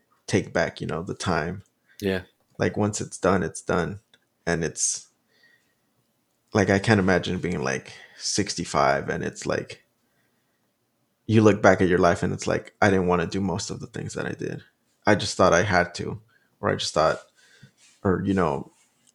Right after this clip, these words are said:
Speaker 1: like, there was certain pressures put on me to do those things.
Speaker 2: Yep.
Speaker 1: And now I'm here, sixty-five, like,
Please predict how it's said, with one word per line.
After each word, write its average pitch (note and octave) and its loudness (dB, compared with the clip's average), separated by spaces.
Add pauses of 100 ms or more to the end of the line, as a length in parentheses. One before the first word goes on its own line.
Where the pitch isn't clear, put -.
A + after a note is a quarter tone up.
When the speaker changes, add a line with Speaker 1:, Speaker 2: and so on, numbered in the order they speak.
(200)
Speaker 1:
like, F#2+ 2
there F#2 2
was F#2 -2
certain F2 0
pressures - -4
put - -6
on D#2+ -4
me E2 -6
to - -14
do F#2 -6
those - -6
things. - -16 (340)
Speaker 2:
Yep. F#2+ -6 (200)
Speaker 1:
And A2+ 2
now G2+ 4
I'm G2 2
here, F#2+ 2
sixty-five, F2+ 0
like, - -2